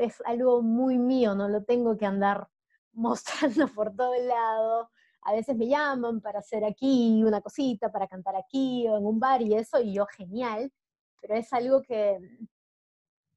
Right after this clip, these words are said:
no es mi profesión ni, ni nada, es un hobby que me encanta y es mi manera de,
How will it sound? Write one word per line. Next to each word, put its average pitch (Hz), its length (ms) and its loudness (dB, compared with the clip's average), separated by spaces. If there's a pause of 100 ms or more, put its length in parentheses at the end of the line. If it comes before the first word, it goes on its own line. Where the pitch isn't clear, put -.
(400)
no 233 120 -2
es 220 80 0
mi 240 100 2
profesión 226 920 0
ni, 202 220 -6
ni 202 160 -8
nada, 214 260 -2
es 208 140 -12
un 226 100 -6
hobby 247 640 -4
que 196 380 -4
me 208 420 -16
encanta 240 600 -4
y 240 120 0
es 240 80 2
mi 269 120 2
manera 220 440 0
de, 208 200 0